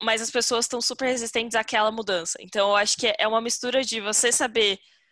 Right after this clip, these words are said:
o que que tem pra mudar, qual que é o impacto e o esforço, e entender um pouco mais as pessoas. Então, entrou no time, é, é entrar no time, é entender, é, é ser muito mais ouvinte do que, do que falar,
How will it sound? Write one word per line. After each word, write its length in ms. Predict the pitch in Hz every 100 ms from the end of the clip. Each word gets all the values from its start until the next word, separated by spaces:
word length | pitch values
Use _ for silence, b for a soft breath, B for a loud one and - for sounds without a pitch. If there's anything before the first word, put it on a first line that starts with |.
| b _
o 80 | 208
que 140 | 277
que 80 | 277
tem 140 | 294
pra 120 | 285 240
mudar, 400 | 214 180 180 311 _ - _ -
qual 140 | 226
que 80 | 302
é 40 |
o 40 | 294
impacto 320 | 285 240 -
e 40 |
o 20 |
esforço, 600 | 233 - 190 196 - 262 - _ _ _ -
e 80 |
entender 460 | 247 247 254 233 247
um 80 | 294
pouco 260 | 262 254
mais 200 | 262 233
as 100 | 240
pessoas. 560 | - 240 - 180 165 175 -
Então, 340 | 190 220 208 B B B B B _ _ -
entrou 340 | 147 - 285
no 140 | 311 254
time, 460 | - 254 294 254 220
é, 480 | 190 214 220 220 214
é 60 | 226
entrar 300 | 233 240 254
no 100 | 269
time, 320 | - 269 262
é 40 |
entender, 480 | 247 - 254 233 196
é, 760 | 202 233 254 233 214 214 220 -
é 100 | 214
ser 260 | - 240
muito 360 | 247 240 285 392
mais 220 | 302 277
ouvinte 580 | 240 208 202 214 262 240
do 180 | 208 208
que, 540 | - 220 208 208 185
do 120 | - 208
que 120 | 226
falar, 560 | - 214 196 196 226